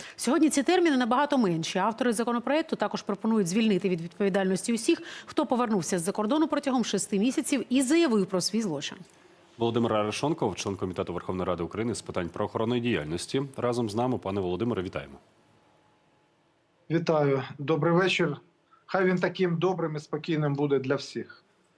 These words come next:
Speaker 2: Так, сподіваємося. Е, єдине, що в Донецькій області зараз вже майже п'ятдесят хвилин повітряна тривога. Е, про оперативну ситуацію будемо повідомляти в нашому ефірі. Пане Володимире, е, ми вже частково почали, е, цю тему і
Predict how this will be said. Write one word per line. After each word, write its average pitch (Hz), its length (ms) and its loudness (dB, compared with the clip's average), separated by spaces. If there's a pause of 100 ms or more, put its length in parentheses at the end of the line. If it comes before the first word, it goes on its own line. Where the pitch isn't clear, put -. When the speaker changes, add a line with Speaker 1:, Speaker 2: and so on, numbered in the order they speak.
(100)
Speaker 2:
Так, 113 180 2
сподіваємося. 101 800 2 (500)
Е, 92 40 2
єдине, 117 300 2
що - 140 -4
в - 20 -2
Донецькій 113 320 0
області 104 360 0
зараз 98 580 0
вже 92 180 -4
майже 98 240 -2
п'ятдесят 90 340 -6
хвилин 95 380 -2
повітряна 92 440 -2
тривога. 101 640 0
Е, 78 600 -6 (260)
про 95 380 -2
оперативну 101 420 -2
ситуацію 101 600 -2
будемо 90 280 -4
повідомляти 87 520 -4
в 85 40 -4
нашому 95 300 -4
ефірі. 95 280 -2 (360)
Пане 143 180 2
Володимире, 156 380 2 (140)
е, 123 120 0
ми 147 140 4
вже 185 160 0
частково 175 380 0
почали, 185 580 2
е, 123 360 2
цю - 160 -2
тему 117 400 2
і 120 140 0